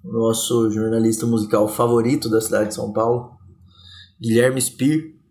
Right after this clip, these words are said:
fazendo uma resenha, uma resenha oral aí, uma resenha falada sobre o E P. É, assim terminamos o episódio. Quando ele terminar de falar, fiquem com Deus,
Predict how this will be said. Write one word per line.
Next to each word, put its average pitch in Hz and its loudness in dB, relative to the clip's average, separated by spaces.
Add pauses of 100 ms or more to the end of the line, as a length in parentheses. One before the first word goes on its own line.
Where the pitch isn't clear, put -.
(720)
fazendo 117 0
uma 120 2
resenha, 135 0 (180)
uma 113 -8
resenha 117 2
oral 120 4
aí, 110 2
uma 107 -8
resenha 113 -4
falada 113 0 (760)
sobre 117 2
o 120 4
E 113 0
P. 110 -2 (1700)
É, 101 0 (240)
assim 110 0
terminamos 117 2
o 123 4
episódio. 165 2 (180)
Quando 107 -4
ele 101 -6
terminar 117 2
de 123 -6
falar, 123 -2 (640)
fiquem 131 -4
com 123 0
Deus, 120 0